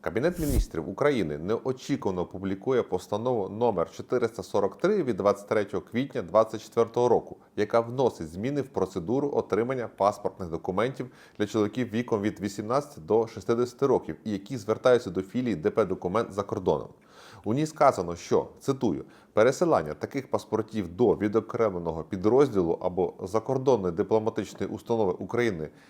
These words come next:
для організації їх видачі не здійснюється». Мене звати Володимир, я експерт з легалізації у Польщі, і на цьому каналі я публікую новини без фейків та корисні інструкції для іммігрантів.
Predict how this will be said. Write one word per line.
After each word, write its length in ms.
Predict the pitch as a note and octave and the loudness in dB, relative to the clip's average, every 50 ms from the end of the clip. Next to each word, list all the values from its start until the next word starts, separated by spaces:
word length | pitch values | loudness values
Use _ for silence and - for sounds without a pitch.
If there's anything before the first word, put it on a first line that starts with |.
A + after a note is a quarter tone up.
| _ _ _ | _ _ _
для 160 | - A2 B2 | 0 4 4
організації 600 | G#2+ G2+ G#2 G#2 G2+ G2 G2+ G2+ F#2+ F#2 - G2+ | 4 4 2 -2 -4 0 0 0 0 0 -4 -8
їх 80 | G2 C3 | -2 0
видачі 420 | E3+ F3+ E3 C#3 - B2 G#2 G2 - - _ _ | 2 2 2 2 2 -2 -2 -4 -6 -14 _ _
не 240 | E2+ E2+ F#2+ B2+ C3 | -8 -2 0 0 0
здійснюється». 640 | A2+ A2 G#2+ F2+ - - - - - - - - - _ _ _ _ _ _ _ _ _ _ _ | 0 -2 -4 -4 -4 -6 -12 -16 -18 -16 -20 -20 -20 _ _ _ _ _ _ _ _ _ _ _
Мене 200 | - B2 C3 A#2+ | -4 0 0 0
звати 280 | F#2 F#2+ E2+ D#2+ - D#2+ | 2 2 -2 -2 -2 -4
Володимир, 500 | E2+ G2 A2+ B2+ E3 F3 E3+ D#3+ C#3+ - - | 0 0 0 2 0 0 0 -4 -4 -6 -4
я 200 | F#2+ A2+ A#2+ - - | -2 0 0 0 0
експерт 520 | A2 G2+ - - - - A#2+ G2 D#2+ D#2 - - | -4 -6 -8 -8 0 2 2 2 2 0 -6 -12
з 100 | F2+ F2 | -6 -4
легалізації 760 | G2+ G2 F#2+ G2 G2+ G2+ G2 G#2 G2+ F#2 F#2 - - F2+ - | -4 -2 0 0 0 0 0 0 -2 -2 -2 -4 -8 -10 -8
у 120 | - G2 | -8 -10
Польщі, 460 | - - C3+ E3+ G3 F#3 - E3+ - - - _ _ _ | -4 0 2 2 2 0 -6 -10 -12 -12 -16 _ _ _
і 60 | A#2+ | -2
на 100 | A2+ G#2+ | -2 -2
цьому 220 | - - A2+ A2 G#2+ | -2 -2 -4 -6 -4
каналі 340 | - C3 D#3 D#3 C#3 A2 | -4 -2 0 0 0 0
я 140 | A2 A2+ G#2+ | 0 0 0
публікую 500 | A2 A#2+ A2+ A#2 A#2 A2+ - A#2 A#2 G#2+ | -2 -4 -4 -4 -6 -2 0 0 0 0
новини 420 | G2+ G2+ G2 G#2 C3 D3+ D3+ C#3+ A#2+ | 0 -2 0 2 0 0 0 -2 -4
без 280 | G2 F#2 G2 - - | -2 -2 -2 -2 -2
фейків 420 | - A2+ A#2 C3+ C3 - B2+ - - | 0 2 2 2 0 -4 -10 -10 -2
та 200 | - A#2 A#2+ A#2+ | 0 0 0 0
корисні 460 | - B2 A#2+ B2+ C3 C3 - B2+ B2 | 0 -2 -2 -2 -2 -4 -6 -6 -6
інструкції 680 | B2 A#2+ - - B2 A#2+ G#2+ - - - B2 B2+ B2+ | -6 -8 -6 -2 -2 -2 -2 -4 -8 -10 -10 -10 -10
для 180 | - - A2 A2 | -2 0 0 0
іммігрантів. 640 | - A#2+ A2 A2+ A2+ G#2+ G2 E2 C2 - - - | 0 -4 -6 -4 -4 0 0 -2 -2 -4 -10 -18